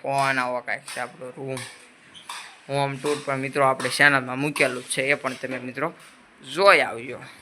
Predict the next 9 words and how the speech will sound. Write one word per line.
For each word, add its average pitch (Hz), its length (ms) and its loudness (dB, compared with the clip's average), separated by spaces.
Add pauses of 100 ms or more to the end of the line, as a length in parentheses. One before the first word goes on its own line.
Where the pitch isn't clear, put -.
(1500)
આપણી 139 300 6
બેન 131 160 4
આવી 127 220 2
ગયા 127 140 10
અહીંયા 135 400 6
પોતું 143 300 6
હુકવા, 123 280 -2
એ 180 200 8
પડ્યું. 151 260 4